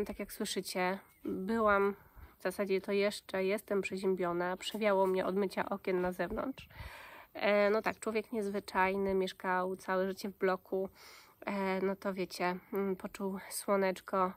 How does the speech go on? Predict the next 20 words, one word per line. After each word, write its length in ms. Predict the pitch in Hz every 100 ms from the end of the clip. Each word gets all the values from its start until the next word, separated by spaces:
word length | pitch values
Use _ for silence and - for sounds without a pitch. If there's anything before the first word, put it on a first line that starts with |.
| - - - -
z-, 280 | - 185 185
wziął 280 | 190 196 185
się 160 | - 190
za 120 | 180
robotę, 580 | 180 180 180 - 175 185 - - - 196
wiaterek 540 | 190 175 185 175 - - - _
owiał, 460 | 190 190 185 180 175 - - - - -
no 120 | 208 185
i 180 | 175 175 _ _ _ _ _ - - -
gotowe 380 | 196 - 180 170
przeziębienie. 680 | - 180 196 190 233 262 311 - - - - -
Mm, 500 | 190 202 101 101 214
dwa 160 | 208
dni 160 | 208 214
temu 260 | 220 208 190
jeszcze 300 | 190 - 175
z 40 |
nosami 380 | 180 185 180 165
strasznie 400 | - - - 190
leciało. 520 | 190 - 175 175 214